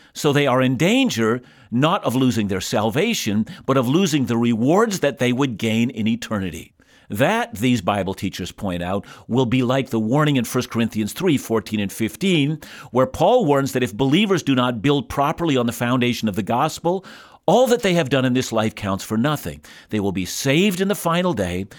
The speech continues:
but their works will be burned up. So I hope you see the difference.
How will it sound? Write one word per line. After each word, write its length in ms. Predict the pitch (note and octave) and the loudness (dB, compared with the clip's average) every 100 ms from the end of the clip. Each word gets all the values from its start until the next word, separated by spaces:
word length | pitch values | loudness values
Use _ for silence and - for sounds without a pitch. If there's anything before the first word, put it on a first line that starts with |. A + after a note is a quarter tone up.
| - - | -10 -4
but 140 | G#2 | -2
their 120 | G#2+ | 0
works 400 | G#2 G#2+ A2 - | 0 -2 -4 -8
will 100 | B2 | -6
be 140 | G#2 G#2 | -2 -2
burned 340 | F2 E2+ F2+ | -2 -4 -2
up. 360 | A2 - - _ _ _ _ - | -4 -6 -12 _ _ _ _ -8
So 100 | E3+ | -2
I 60 | E3+ | 0
hope 240 | G#3 A#3+ | 0 -4
you 60 | F#3 | -4
see 160 | C3 | 0
the 100 | A#2+ | 0
difference. 640 | B2 G#3+ - D#2 - - | 0 0 -2 -10 -12 -20